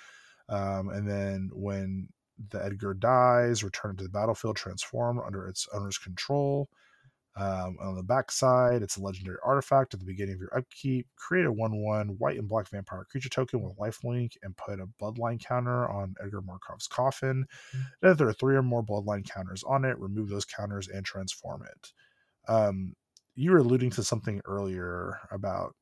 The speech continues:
Speaker 1: like, having this, like, mega engine thing. Did you wanna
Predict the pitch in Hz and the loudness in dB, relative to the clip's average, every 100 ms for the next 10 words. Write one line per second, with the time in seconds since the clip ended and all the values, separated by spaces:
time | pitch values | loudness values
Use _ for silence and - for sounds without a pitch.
0 | _ _ 101 90 - - 107 101 98 95 | _ _ -6 -6 -6 -8 -6 -4 -4 -6
1 | 95 107 101 - - - 101 98 - 98 | -8 -8 -4 -2 -2 -4 -4 -8 -6 -4
2 | 98 101 95 95 104 104 104 113 110 110 | -2 -2 -4 -4 -2 -2 -4 -4 -4 -4
3 | 95 104 98 95 | -6 -6 -8 -10